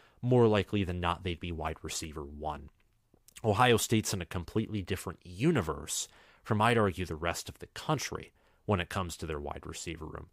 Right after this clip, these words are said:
thanks to now offensive coordinator and wide receivers coach Brian Hartline. And speaking of Brian Hartline, both of these schools will contend also for the nation's best coaching staff.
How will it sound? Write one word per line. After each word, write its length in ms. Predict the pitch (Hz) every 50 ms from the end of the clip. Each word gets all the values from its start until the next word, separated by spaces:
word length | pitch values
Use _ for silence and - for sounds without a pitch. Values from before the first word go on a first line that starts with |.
| _ _ _ _ _ _ _
thanks 320 | - 110 107 104 - -
to 100 | - -
now 380 | 87 85 82 92 98 101 98 95
offensive 540 | 90 87 - - 95 90 - - - - -
coordinator 600 | - - 110 107 101 95 104 101 98 92 95 90
and 220 | 85 87 78 78 76
wide 300 | 78 85 87 85 - -
receivers 600 | - - - - 147 156 143 113 95 82 - -
coach 480 | - - 90 85 87 80 - - - _ - - _ _ - _
Brian 320 | - 95 82 80 76 73 78
Hartline. 640 | - - - 104 98 - - 80 78 71 71 85 - _ _ _ _ _ _ _ _ -
And 80 | 135 123
speaking 400 | - - 165 170 160 156 147 127
of 140 | 110 - -
Brian 300 | - 90 85 85 82 80
Hartline, 580 | 73 - 87 78 - 87 87 90 87 90 87 - _ _ - _ _ _ _ - -
both 260 | - 113 135 143 -
of 140 | 143 117 107
these 240 | 113 113 113 110 -
schools 600 | - - - 110 104 104 101 98 92 90 - - _ _ -
will 140 | - 110 104
contend 680 | - - 110 95 90 - - - - 135 127 120 110 - -
also 420 | - 139 170 190 - - - 107 101
for 140 | - 123
the 100 | 107 101
nation's 440 | 92 90 90 92 - - 98 85 -
best 280 | - 85 82 - - -
coaching 380 | - 143 143 139 - - 90
staff. 440 | - - - - - - - - -